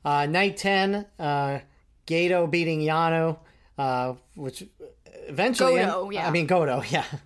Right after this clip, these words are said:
Speaker 1: Gato,
Speaker 2: Tongue
Speaker 1: we're gonna
Speaker 2: twister.
Speaker 1: ta-, Gato, we're gonna talk about a lot here in a bit as well, as he had an entertaining, uh, portion of night twelve. Uh, Juice and Ishii.
Speaker 2: That was one of my favorite matches
Speaker 1: Yeah.
Speaker 2: of the tournament. And you remember we were talking about how brutal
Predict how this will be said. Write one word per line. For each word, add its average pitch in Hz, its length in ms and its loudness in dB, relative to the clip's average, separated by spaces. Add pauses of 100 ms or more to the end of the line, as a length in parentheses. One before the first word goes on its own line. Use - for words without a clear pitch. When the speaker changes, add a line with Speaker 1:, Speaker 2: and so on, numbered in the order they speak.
(200)
Speaker 1:
Gato, 180 340 4
Speaker 2:
Tongue 165 160 4
Speaker 1:
we're - 60 2
gonna 175 160 4
Speaker 2:
twister. 196 320 -2
Speaker 1:
ta-, - 20 0
Gato, 214 320 6
we're 175 100 2
gonna 170 140 2
talk 165 220 2
about 156 220 2
a 147 40 2
lot 151 280 2
here 160 240 2
in 143 260 -4
a 131 40 -6
bit 156 240 0
as 139 160 -4
well, 147 340 0 (280)
as 135 200 -2
he 170 120 2
had 156 160 4
an 147 100 0
entertaining, 151 640 0
uh, 127 200 -2 (420)
portion 175 420 2
of 143 260 -2
night 151 300 0
twelve. 147 480 0 (460)
Uh, 151 140 0
Juice 294 480 -2
and 196 160 -4
Ishii. 196 540 -2
Speaker 2:
That 311 180 2
was 302 140 0
one 302 60 2
of 277 60 2
my 240 80 2
favorite 240 220 -2
matches 233 220 0
Speaker 1:
Yeah. 170 100 2
Speaker 2:
of 226 80 0
the 220 80 -2
tournament. 254 480 -2 (320)
And 277 140 0
you 294 60 0
remember 349 580 0 (320)
we 277 80 -4
were 320 100 -2
talking 302 400 -2
about 254 220 0
how 247 180 0
brutal 220 800 -2